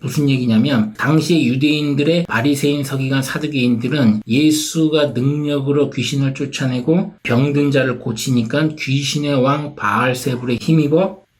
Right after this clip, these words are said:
귀신을 쫓아낸다고 그랬거든요. 이 바리새인들, 서기관, 사두개인들은 예수를 하나의 선지자로 여기는 사람들도 있지만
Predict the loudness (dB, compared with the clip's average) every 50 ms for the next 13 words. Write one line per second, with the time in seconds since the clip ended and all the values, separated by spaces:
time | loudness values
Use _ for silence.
0 | _ _ -6 -4 -2 0 0 0 0 0 -2 -4 -4 -4 -4 -2 0 0 0 0
1 | -2 -4 -4 -4 -2 -2 -2 -2 0 2 2 2 0 0 -4 -6 -6 -4 -2 -2
2 | -4 -4 -4 -2 -2 -2 0 0 0 0 2 2 0 -2 -2 -6 -6 -6 -4 -2
3 | -2 0 0 0 -2 -4 -8 -8 -6 -6 -4 -2 0 0 0 0 0 0 0 2
4 | 2 0 0 -2 -6 -4 -2 0 0 0 0 0 -2 -2 0 0 0 0 -2 -2
5 | 0 0 0 2 2 2 0 0 0 0 2 2 2 2 2 2 2 2 0 0
6 | 0 -2 -4 -4 -4 -2 -2 -2 -2 0 0 0 0 0 0 0 0 0 -2 -4
7 | -6 -10